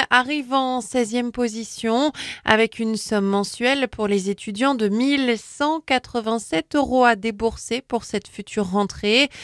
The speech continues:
soit une hausse d'environ cinq pour cent par rapport à l'année dernière. On apprend également dans ce classement que concernant les dépenses liées au transport en commun, c'est dans la métropole lilloise, sur le réseau Ilévia, qu'elles sont les plus élevées.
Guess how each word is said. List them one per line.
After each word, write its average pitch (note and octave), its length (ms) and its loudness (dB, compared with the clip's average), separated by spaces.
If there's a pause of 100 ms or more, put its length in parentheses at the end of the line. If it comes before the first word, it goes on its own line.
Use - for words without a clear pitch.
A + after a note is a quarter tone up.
(240)
soit - 500 2
une D4 160 0
hausse C#4 340 0
d'environ A#3+ 380 -2
cinq A#3 320 -4
pour - 240 -8
cent B3+ 240 -4
par C#4+ 200 0
rapport G#3+ 260 2
à G3 80 4
l'année F#3+ 260 2
dernière. F#3+ 640 2 (380)
On A#3 100 2
apprend C#4+ 320 4
également B3 460 2
dans A#3 140 -2
ce - 100 -12
classement A3+ 420 -4
que B3 140 -4
concernant A3 560 -2
les G3+ 140 2
dépenses A#3+ 680 -2
liées G#3 320 0
au G3+ 100 6
transport G#3 540 -4
en G3 100 2
commun, G#3+ 380 2 (280)
c'est - 200 -2
dans B3+ 120 6
la B3 100 8
métropole B3+ 500 0
lilloise, B3+ 720 2
sur A#3 240 -4
le A3 100 4
réseau G#3+ 440 2
Ilévia, B3+ 580 0
qu'elles A3+ 320 -4
sont - 180 -8
les G3 140 0
plus F3+ 320 -4
élevées. F3+ 380 4